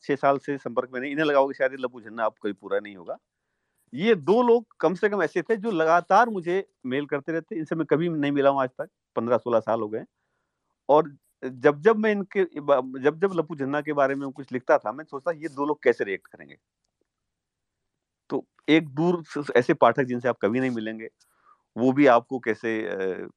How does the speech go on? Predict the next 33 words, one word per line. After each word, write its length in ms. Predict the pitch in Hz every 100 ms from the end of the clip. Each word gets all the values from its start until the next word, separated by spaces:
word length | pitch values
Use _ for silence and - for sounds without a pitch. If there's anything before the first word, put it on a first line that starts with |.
| _ -
प्रेरणा 560 | - 110 - 95 98
दे 120 | 92
सकते 300 | 87 92 -
हैं। 140 | 85 110 _ _ _ _ _ _ _ _ _ _ -
लपू 220 | 143 165
झन्ना 220 | 175 185 185
असल 220 | 202 202
में, 220 | 208 202 - _ _ 147
मैं 100 | 151
इसलिए 200 | 147 165
बार 180 | 135 151
बार 140 | 156
कहता 160 | 147 175
हूँ, 60 |
ये 60 | 170
मेरी 240 | 160 156
किताब 300 | 139 120 107
नहीं 140 | 107 143
है, 60 |
ये 80 | 165
बहुत 380 | 131 127 170 -
से 220 | - 151
ऐसे 160 | 131 147
लोगों 200 | 135 131
की 120 | 139
किताब 280 | 120 110 123
है 40 |
जिन्होंने 240 | 123 123
उसको 200 | 117 -
प्यार 280 | 127 117 92
किया 260 | 82 73 69
है, 120 | - _ _ _ _ _
उस, 120 | 117